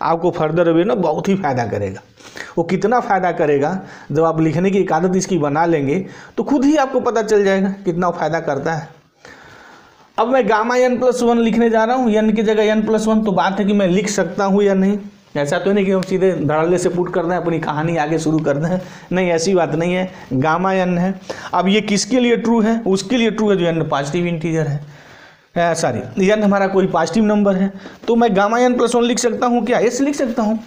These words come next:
अगर एन अगर positive number है तो निर्विवाद रूप से ये बात सत्य है कि एन plus one भी positive number होगा, तो मैं लिख सकता हूँ। तो एन की जगह एन plus वन लिख दिया जाए, लेकिन एन, एन की जगह एन माइनस टू मैं कब लिख सकता हूँ?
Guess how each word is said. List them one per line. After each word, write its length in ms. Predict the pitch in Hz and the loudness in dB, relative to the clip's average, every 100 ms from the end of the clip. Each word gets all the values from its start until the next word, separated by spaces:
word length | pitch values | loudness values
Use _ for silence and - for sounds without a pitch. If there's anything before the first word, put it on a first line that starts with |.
| - 170 | -8 -2
अगर 180 | 180 | 2
एन 220 | 185 240 254 | 2 2 2
अगर 180 | 254 | 2
positive 420 | 240 226 214 247 226 | 0 -2 -2 0 0
number 320 | 220 208 202 | 0 0 0
है 300 | 180 190 190 - - | 0 -4 -6 -14 -6
तो 60 | 170 | -2
निर्विवाद 640 | 170 165 165 165 175 196 | 0 0 0 0 0 0
रूप 180 | 202 196 | 0 -2
से 140 | 196 | -2
ये 80 | 180 | -2
बात 220 | 160 151 | -2 -2
सत्य 380 | 156 143 135 139 | -2 -4 -4 -4
है 420 | 139 156 180 185 - - | -2 0 0 -2 -8 -4
कि 120 | 151 | -2
एन 240 | 160 170 156 | 0 -2 -2
plus 240 | 147 143 | -2 -2
one 180 | 139 135 | -2 0
भी 360 | 151 180 185 - - - | 0 -2 -4 -8 -20 -6
positive 360 | 127 131 - 165 | -4 -4 -4 -2
number 340 | 127 123 113 | 0 0 -2
होगा, 320 | 110 143 160 | -2 -2 -2
तो 220 | 165 - 233 | -4 -4 -2
मैं 80 | |
लिख 140 | 320 370 | 0 -2
सकता 280 | - 208 208 | -2 -4 -4
हूँ। 160 | 196 196 - - - - - | -4 -6 -14 -20 -20 -12 -2
तो 80 | 202 | 2
एन 260 | 269 302 | 2 2
की 100 | 247 | 2
जगह 160 | 220 202 | 2 4
एन 140 | 190 | 2
plus 220 | 190 180 | 2 2
वन 120 | 170 202 | 2 2
लिख 140 | 202 | 2
दिया 220 | 175 202 | 2 2
जाए, 180 | 190 196 196 - | 2 -2 -4 -4
लेकिन 260 | 196 202 220 | -2 2 2
एन, 440 | 247 240 226 190 - - | 2 2 0 -2 -8 -2
एन 240 | 170 226 | 0 2
की 100 | 247 | 0
जगह 180 | 240 240 | 0 2
एन 140 | 240 240 | 2 2
माइनस 280 | 240 240 | 0 -2
टू 100 | 254 | 0
मैं 140 | 247 240 | 0 0
कब 140 | 240 | 0
लिख 120 | 196 | -2
सकता 260 | - 120 - | -4 -6 -8
हूँ? 100 | 110 | -12